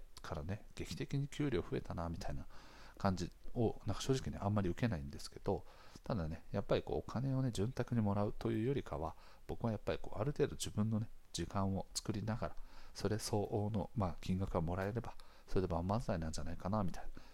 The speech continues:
ことをね、今改めて思いますね。うん。なので、今自分にとってね、あの、時間とお金、どっちの方が必要ですかみたいな、っていうのを、まあ、ウェイトをつけようと、その、どっちの方がね、こう、比率を高くした方がいいですかって言われたら、多分僕は時間っていうのをね、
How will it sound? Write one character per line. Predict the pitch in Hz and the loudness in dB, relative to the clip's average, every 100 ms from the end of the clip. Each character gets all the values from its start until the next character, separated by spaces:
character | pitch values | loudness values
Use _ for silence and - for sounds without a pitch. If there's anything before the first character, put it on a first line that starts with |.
| - | -6
こ | - | -2
と | 123 | 2
を | 87 | 2
ね、 | - 120 | 2 2
今 | 85 | 2
改 | 76 92 - 85 | 2 0 2 -2
め | |
て | 71 | -2
思 | 73 65 | -6 -6
い | |
ま | 71 | -8
す | - | -6
ね。 | 90 95 - - - - - - - - | -2 -2 -4 -14 -18 -16 -16 -14 -10 0
う | 80 | 0
ん。 | 71 - - - | 0 -6 -12 -2
な | 117 | 2
の | 98 | 2
で、 | 90 107 | 2 2
今 | 110 110 | 4 4
自 | 80 90 | 2 2
分 | 95 | 2
に | 101 | 2
と | 101 82 | 2 -2
っ | |
て | 78 | -4
ね、 | 76 87 - | -6 -4 -2
あ | 85 | -2
の、 | 76 | -2
時 | 92 | -4
間 | 101 95 | 0 0
と | 92 | 0
お | 85 | -2
金、 | 90 87 | -2 0
ど | - | 0
っ | - - | 0 0
ち | 120 | 0
の | 107 | 2
方 | 98 | 2
が | 92 | 0
必 | - 92 | 0 -2
要 | |
で | 87 | -2
す | - | -2
か | 78 | -4
み | 73 | -2
た | - | -4
い | 73 | -4
な、 | - | -4
っ | - - - - | -6 -12 -14 -4
て | - | 2
い | 107 | 4
う | 90 | 6
の | 82 117 | 6 4
を、 | |
ま | 85 85 | 4 4
あ、 | |
ウ | |
ェ | 92 117 | 4 4
イ | |
ト | - | 6
を | 104 | 4
つ | - | 4
け | 107 | 4
よ | 95 | 4
う | |
と、 | - - - - - | 2 -6 -8 -6 0
そ | - | 0
の、 | - - - | 0 -2 4
ど | 120 | 4
っ | |
ち | - | 4
の | 71 | 0
方 | 69 | -2
が | 95 | -4
ね、 | - | -4
こ | - - | -6 -6
う、 | - | -2
比 | 196 | 0
率 | 101 - | 0 0
を | |
高 | - - 92 | -2 0 0
く | 95 | 0
し | - - - - | -4 -4 -2 0
た | 92 | 0
方 | 90 | 2
が | 82 | 0
い | |
い | 82 | -2
で | |
す | - | -2
か | - | -2
っ | - | -2
て | |
言 | 85 | 0
わ | 82 | 0
れ | |
た | - - | 0 0
ら、 | - | 2
多 | 101 | 0
分 | 85 | 0
僕 | 80 - | -2 0
は | 95 | -2
時 | - - | -2 0
間 | 101 101 | 2 2
っ | |
て | - 90 | 2 2
い | 85 | 2
う | 73 | 0
の | 71 | -4
を | |
ね、 | - | -4